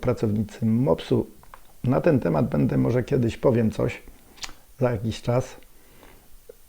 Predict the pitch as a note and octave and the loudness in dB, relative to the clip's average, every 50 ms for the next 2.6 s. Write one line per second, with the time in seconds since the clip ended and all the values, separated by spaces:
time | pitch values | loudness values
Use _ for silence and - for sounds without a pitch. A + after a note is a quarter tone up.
0 | - - - B3+ G3+ - - E3+ C#3 C3+ B2+ C#3+ B2 B2+ - - C3 - - C#3 | -14 -4 0 2 2 4 4 2 4 4 6 6 6 6 4 4 2 2 4 4
1 | B2+ - - - D#3 D3+ C#3 C3+ B2 G#2+ - - C3+ C3 B2 A#2+ A2+ - - - | 2 2 2 2 2 4 4 4 4 2 2 2 4 4 4 4 2 -2 -6 -12
2 | - - - G#2+ A2 G#2+ G#2 G#2 A2 A2+ A2+ | -8 -2 0 2 2 2 2 2 2 2 0